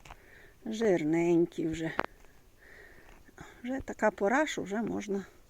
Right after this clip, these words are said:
І брати на м'ясо. Ось так. Бачите як. І нема ні. Бо казали, палок повно, треба просто рубати тоді, коли вже піра гарне.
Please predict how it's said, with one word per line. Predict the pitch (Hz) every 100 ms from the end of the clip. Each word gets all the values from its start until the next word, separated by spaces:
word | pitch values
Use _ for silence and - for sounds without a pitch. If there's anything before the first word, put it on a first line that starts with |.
| - - - - - - - - - - - - - - - - - - - - -
І | 285 339 - - - - - - - - - - - - - -
брати | 208 240 262 196
на | 165
м'ясо. | 156 170 175 180 180 175 - - - -
Ось | - 214 -
так. | - - - - - -
Бачите | - - - - - -
як. | - - - - - - - - - - - - -
І | - 226
нема | 208 208 196
ні. | 190 240 220 - - - -
Бо |
казали, | 247 208 196
палок | 190 - 285 339 311 -
повно, | - 208 196 180
треба | - 190
просто | 175 202 - 185
рубати | 185 185 170 170
тоді, | - 151 170 277
коли | - 170
вже | 185 175
піра | - 202 208
гарне. | 170 180 180 190 180